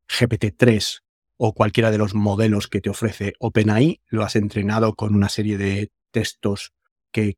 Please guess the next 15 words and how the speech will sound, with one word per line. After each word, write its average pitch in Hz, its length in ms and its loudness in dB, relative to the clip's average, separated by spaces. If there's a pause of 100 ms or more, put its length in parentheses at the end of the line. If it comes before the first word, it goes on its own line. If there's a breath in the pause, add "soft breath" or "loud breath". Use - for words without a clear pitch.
(100)
conllevan 113 600 6
el 101 120 -2
conocimiento 107 960 -2
o 107 160 -4
tu 120 180 2
conocimiento 107 760 0
y 101 40 -6
tu 110 100 -2
experiencia 107 680 -4
en 104 160 -4
un 107 140 0
determinado 101 560 -2
sector - 420 -6
de 120 80 2
mercado 143 460 0